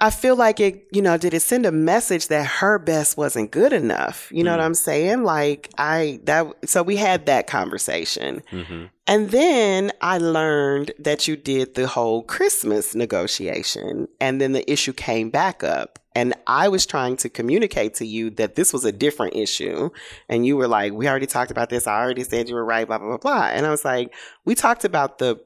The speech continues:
Speaker 1: the watch situation in general, then I learned that you had also said, "This is your Christmas gift," which means, you know, generally speaking, Christmas is from the both of us. And so I had been cheated out of both the, the whole situation.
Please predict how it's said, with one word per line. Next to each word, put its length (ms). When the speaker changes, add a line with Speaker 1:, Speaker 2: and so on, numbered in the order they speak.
Speaker 1:
the 100
watch 480
situation 640
in 180
general, 760
then 320
I 140
learned 460
that 160
you 140
had 140
also 400
said, 340
"This 180
is 120
your 80
Christmas 440
gift," 320
which 240
means, 640
you 100
know, 140
generally 500
speaking, 720
Christmas 440
is 140
from 600
the 120
both 340
of 140
us. 400
And 140
so 180
I 100
had 180
been 160
cheated 400
out 180
of 160
both 400
the, 360
the 180
whole 280
situation. 840